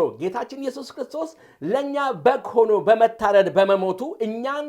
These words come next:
ከዘላለማዊ ሞትና እስራት ሙሉ በሙሉ ነፃ አውጥቶናል።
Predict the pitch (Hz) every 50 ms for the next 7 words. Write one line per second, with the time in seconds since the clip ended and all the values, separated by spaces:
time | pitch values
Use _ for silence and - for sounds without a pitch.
0 | - - - 240 214 196 220 220 220 214 214 208 214 208 208 190 180 185 196 202
1 | 190 196 190 175 170 165 156 147 143 139 131 127 120 - 147 - - 202 240 302
2 | - - - _ _ _ _ _ _ _ _ _ _ 175 180 185 226 269 311 349
3 | 370 370 339 285 277 254 240 254 240 214 214 208 214 208 190 180 - - 165 151
4 | 139 131 131 139